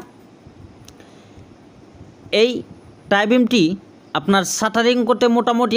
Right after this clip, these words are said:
আপনার শাটারিং লাগবে তেহাত্তর সিএফটি, এখানে ছয়শো বিশ টাকা সিএফটি হলে পঁয়তাল্লিশ হাজার দুইশো ষাট টাকা। এখানে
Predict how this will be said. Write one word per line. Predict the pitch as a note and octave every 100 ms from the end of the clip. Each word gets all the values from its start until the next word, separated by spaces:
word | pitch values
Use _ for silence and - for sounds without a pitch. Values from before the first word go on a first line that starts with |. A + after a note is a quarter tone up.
| A#3
আপনার | A#3 F3+ D3+ F3 D3 -
শাটারিং | G#3 G3+ A3+ A#3+ A#3+
লাগবে | A#3 G#3 E3+ G3+ - - - - - - - - -
তেহাত্তর | G#3+ A3+ A3+ B3 G#3 -
সিএফটি, | A#3 A3+ A3+ B3+ - - - - - - - - - - F3
এখানে | G3+ A#3 F3+ F#3 - -
ছয়শো | A3+ A#3 A#3 F#3+ E3
বিশ | A#3+ -
টাকা | A#3 A#3+
সিএফটি | A#3+ A#3 G#3 A#3
হলে | A#3 D#3+ G3 - - - -
পঁয়তাল্লিশ | G#3 A3 A3+ A3+ A#3+
হাজার | A3+ G#3
দুইশো | A3+ G#3+ A3+ F3 - - - - -
ষাট | G#3 G3+ A#3+
টাকা। | A#3 A#3+ C4 - - - - - - - - - - - - F3+
এখানে | G3